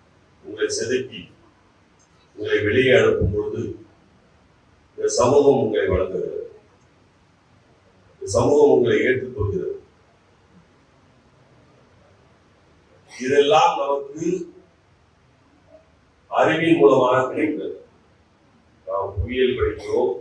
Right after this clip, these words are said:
வரலாறு படிக்கிறோம், கணிதம் படிக்கிறோம், இயற்பியல் படிக்கிறோம், ஆங்கிலம் படிக்கிறோம், பிற மொழிகளை படிக்கிறோம். இவைகளெல்லாம் பொருள் ஈட்டுவது,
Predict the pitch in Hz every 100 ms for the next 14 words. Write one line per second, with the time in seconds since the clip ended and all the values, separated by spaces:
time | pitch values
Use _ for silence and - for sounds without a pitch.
0 | - _ _ - 117 117 117 - - -
1 | - - - - - _ _ _ _ _
2 | 98 120 120 120 104 92 101 107 - -
3 | - - _ _ - 110 113 110 107 101
4 | 98 - - - - - _ - - -
5 | 113 107 98 95 - 92 107 - - -
6 | 104 107 - - 107 107 - - - 415
7 | 440 453 - _ _ _ _ _ _ _
8 | _ _ - 339 427 427 392 381 - -
9 | - - - - - - - - -